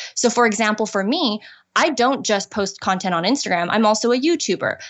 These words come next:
I've also had a podcast, let's say. So if you're someone who's listening to this episode and you're creating content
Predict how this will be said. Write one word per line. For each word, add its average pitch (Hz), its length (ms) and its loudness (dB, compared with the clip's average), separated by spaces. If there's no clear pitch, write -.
I've 214 180 2
also 190 220 0
had 214 160 0
a 233 40 -6
podcast, 294 600 -2
let's - 200 -8
say. - 220 -6
So - 120 0
if 254 100 2
you're 302 160 2
someone 349 360 2
who's 247 160 2
listening 240 340 2
to 220 60 0
this 180 180 -2
episode 196 640 0
and 208 200 2
you're 262 140 4
creating 262 320 0
content 208 400 0